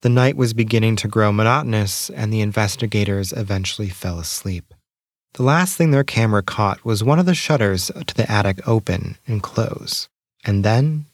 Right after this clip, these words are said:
the film ran out. The next morning, the researchers' bodies were discovered outside the convent. Their throats had been slashed open and their bodies completely drained of blood. Their killers were never found.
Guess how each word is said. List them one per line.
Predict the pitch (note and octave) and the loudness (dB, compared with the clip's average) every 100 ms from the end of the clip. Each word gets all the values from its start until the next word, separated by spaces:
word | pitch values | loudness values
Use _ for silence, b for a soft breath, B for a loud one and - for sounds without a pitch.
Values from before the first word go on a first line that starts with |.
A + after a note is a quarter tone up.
| _ _ _ | _ _ _
the | - | -8
film | - A#2 A2 G2+ | -2 2 2 2
ran | F#2+ F#2 | 0 -2
out. | F#2 F#2+ - - _ _ _ _ _ _ _ _ _ _ - | -4 -6 -14 -20 _ _ _ _ _ _ _ _ _ _ 0
The | |
next | D3 F#3 - | 2 2 2
morning, | C3 C3 C#3 | 4 4 4
the | A2+ | 2
researchers' | A2 A2+ - A#2 A2+ | 2 0 0 0 0
bodies | F#2 G2+ G#2 G2+ G2+ | 2 2 2 0 -2
were | |
discovered | F#2+ F2 - F#2+ G2 | -4 -4 -2 -2 0
outside | G2+ - - G2+ | -2 -4 -2 -2
the | F#2+ | -2
convent. | F#2+ - G2 F#2 F#2 - - b b b | -6 -4 -4 -4 -8 -14 -20 b b b
Their | A#2 G#2+ | 0 0
throats | - A#2 A2+ - - | 0 2 2 0 -2
had | G#2 | -2
been | G2 | -2
slashed | - A#2+ A2 A2+ - | -2 2 2 0 0
open | A#2+ A2 A#2 A#2 | 0 2 0 0
and | G#2 | 0
their | F#2+ | -2
bodies | F#2+ G2 G#2 G#2+ - | 0 2 2 0 -2
completely | G2+ F#2 A2 G#2 G2+ F#2+ | -4 -4 -2 -2 -2 -2
drained | G2+ G2 F#2+ F#2 | -2 -2 -2 -6
of | - | -12
blood. | F2 - - - _ _ _ _ _ _ | -14 -14 -16 -20 _ _ _ _ _ _
Their | A#2 G#2 | -2 0
killers | - C#3 C#3+ C#3 - | 2 4 4 2 0
were | A2 | 2
never | G2+ F#2+ F#2 | 2 0 -2
found. | - F#2 - - | -4 -6 -8 -14